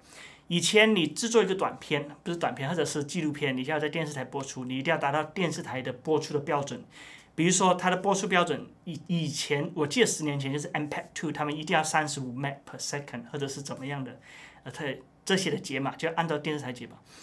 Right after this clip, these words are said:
所以如果你现在跟电视台申请一笔资金，比如说我要拍这故事，我要拍什么，然后电视台就给你这笔资金，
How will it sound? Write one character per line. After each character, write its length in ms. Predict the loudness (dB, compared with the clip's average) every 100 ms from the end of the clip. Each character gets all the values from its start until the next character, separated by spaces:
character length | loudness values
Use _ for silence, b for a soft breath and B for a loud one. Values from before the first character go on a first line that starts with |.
| B
所 160 | 0 4
以 60 | 6
如 200 | 4 6
果 140 | 6
你 80 | 6
现 220 | 2 2
在 100 | 4
跟 160 | 4 2
电 140 | 2
视 40 |
台 120 | 0 0
申 240 | 0 0
请 180 | -2 -4
一 140 | -6
笔 160 | -8 -10
资 200 | -6 -4
金， 240 | -2 -2
比 120 | -2
如 40 | 0
说 140 | 0
我 60 | 2
要 80 | 0
拍 200 | 2 2
这 120 | 2
故 160 | -2
事， 240 | -2 -2 -4
我 100 | -6
要 80 | -10
拍 180 | -8
什 160 | -6 -6
么， 160 | -8 -6
然 100 | -6
后 60 | -4
电 120 | -4
视 60 |
台 140 | -4 -4
就 80 | -2
给 160 | -2
你 80 | 0
这 120 | 0
笔 140 | 0 -2
资 240 | -4 -4
金， 320 | 2 2 2